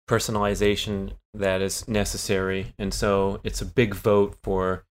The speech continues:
um, having the courage to experiment for a month and see what happens. And if you're suffering from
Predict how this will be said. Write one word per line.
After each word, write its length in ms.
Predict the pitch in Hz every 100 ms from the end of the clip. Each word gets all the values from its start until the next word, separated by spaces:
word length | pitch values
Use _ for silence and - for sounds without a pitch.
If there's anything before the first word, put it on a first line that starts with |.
| -
um, 420 | 98 92 90 - _ -
having 300 | 113 104 92
the 60 |
courage 340 | 85 117 107 -
to 100 | 104
experiment 600 | - - 113 127 98 95
for 140 | 107
a 60 | 95
month 320 | 87 90 95
and 100 | 95
see 160 | - 104
what 160 | 98
happens. 500 | 98 101 - 92 90
And 100 | 92
if 120 | 95
you're 320 | 104 98 95 87
suffering 540 | - 113 92 101 92
from 440 | - 104 92 90